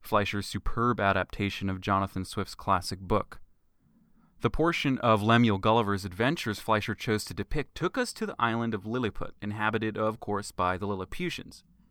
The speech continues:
Gulliver, being a giant of some magnitude among these bewildered and awestruck Lilliputians, was very much a gentle explorer with a knack for diplomacy. After some initial misunderstanding,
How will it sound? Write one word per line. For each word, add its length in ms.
Gulliver, 380
being 300
a 100
giant 520
of 160
some 260
magnitude 580
among 260
these 180
bewildered 680
and 180
awestruck 420
Lilliputians, 760
was 420
very 280
much 240
a 100
gentle 340
explorer 560
with 280
a 140
knack 280
for 140
diplomacy. 720
After 380
some 440
initial 380
misunderstanding, 1040